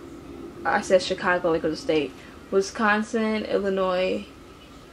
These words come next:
probably Michigan, maybe Minnesota, and maybe Indiana. They're only in those states. And, um,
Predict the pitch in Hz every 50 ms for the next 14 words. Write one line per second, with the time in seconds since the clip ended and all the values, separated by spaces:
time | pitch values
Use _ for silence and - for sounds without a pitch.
0 | - - - - 202 202 202 190 202 202 190 180 190 - 196 196 202 185 185 180
1 | 180 180 180 196 220 226 220 226 226 233 226 - - 254 254 254 262 262 269 -
2 | - - - - - - - - - - - - 202 196 190 196 202 202 196 196
3 | 196 208 202 185 196 190 185 185 180 170 156 - - 190 190 - - - 214 202
4 | 180 - 208 214 226 247 247 240 233 220 202 196 190 196 196 - - - - -
5 | - - - - - - - - - - - - - - - - - - - -
6 | - - - 226 220 214 208 202 202 196 196 - - 190 190 190 190 196 190 190
7 | 202